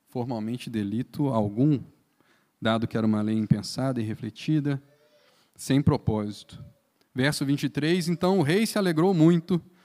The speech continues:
e mandou tirar Daniel da cova. Assim Daniel foi tirado da cova e não acharam ferimento algum nele,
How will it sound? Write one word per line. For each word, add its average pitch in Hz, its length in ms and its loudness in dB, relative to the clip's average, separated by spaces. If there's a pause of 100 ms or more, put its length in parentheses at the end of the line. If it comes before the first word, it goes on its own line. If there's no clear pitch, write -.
(360)
e 190 100 8
mandou 190 320 10
tirar 160 380 6
Daniel 151 400 6
da 131 100 4
cova. 107 580 0 (1000)
Assim 131 360 6
Daniel 170 340 8
foi 165 160 2
tirado 151 400 2
da 147 140 0
cova 139 760 0
e 156 120 2
não 165 240 4
acharam 139 500 0
ferimento 135 840 -4
algum 123 340 -6
nele, 110 680 -2